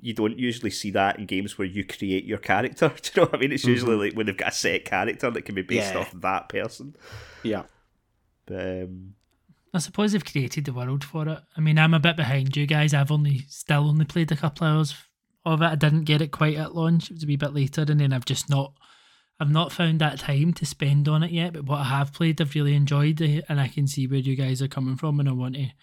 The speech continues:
Speaker 3: might
Speaker 2: Yeah.
Speaker 3: actually, after this, turn it on tonight and have a wee night
Speaker 2: Yeah.
Speaker 3: off of my number one.
Speaker 2: <laughs> Mm-hmm.
Speaker 3: Um, but, yeah, I, I'm glad it's done well, and as you say, it didn't have the right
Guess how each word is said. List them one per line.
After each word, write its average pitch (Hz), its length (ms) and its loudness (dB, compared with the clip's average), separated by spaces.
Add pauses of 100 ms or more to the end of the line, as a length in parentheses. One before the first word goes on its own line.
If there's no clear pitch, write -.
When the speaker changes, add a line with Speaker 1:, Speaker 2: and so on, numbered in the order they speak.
(500)
Speaker 3:
might 147 140 2
Speaker 2:
Yeah. - 60 -4
Speaker 3:
actually, 143 320 -2
after 139 320 -2
this, 147 320 -2
turn 160 240 0
it 160 80 -2
on 156 220 2
tonight 156 240 0
and 160 100 -2
have 151 80 0
a - 20 0
wee 151 140 0
night 151 160 0
Speaker 2:
Yeah. 160 100 -4
Speaker 3:
off 156 200 -6
of 156 260 -4
my 151 160 2
number 156 260 2
one. 160 280 -2
Speaker 2:
<laughs> - 80 -20
Mm-hmm. 160 240 4 (340)
Speaker 3:
Um, - 160 -14
but, 165 280 0 (140)
yeah, 160 440 2 (220)
I, 147 500 0 (1400)
I'm 165 200 4
glad 156 400 6
it's - 160 -4
done 156 260 2
well, 151 200 4
and 151 100 2
as 139 100 2
you 143 80 2
say, 151 140 -2
it 143 80 -4
didn't 151 180 0
have 143 180 0
the 143 120 0
right 135 340 -6